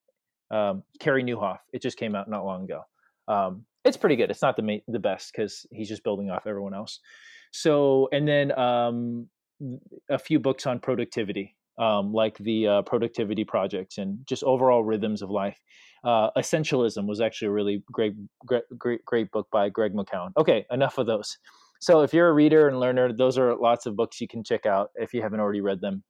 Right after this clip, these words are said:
Um, so basically, uh, early on, I realized, okay, so if I really wanna mobilize the church, I need to make sure that I'm, uh, and I wanna make sure it's not about me. I need to make sure that I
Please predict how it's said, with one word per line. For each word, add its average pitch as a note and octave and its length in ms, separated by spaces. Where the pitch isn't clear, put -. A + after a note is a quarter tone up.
Um, C#3 340
so F3+ 180
basically, G#3 800
uh, C#3+ 440
early D#3 280
on, C#3+ 240
I C3+ 40
realized, B2 580
okay, A#2+ 340
so A2 480
if B2 140
I A#2 60
really C#3+ 280
wanna C3 240
mobilize A2+ 640
the A2+ 80
church, - 540
I A#2+ 120
need B2 200
to - 80
make A2 260
sure G#2+ 500
that G#2 420
I'm, G#2+ 420
uh, G2+ 380
and C#3 140
I B2+ 100
wanna C3 260
make B2 160
sure A#2+ 140
it's - 120
not A#2+ 120
about G#2+ 220
me. G#2 320
I A#2+ 60
need A#2+ 120
to A#2 80
make A2+ 200
sure A2 200
that G2+ 140
I G2 140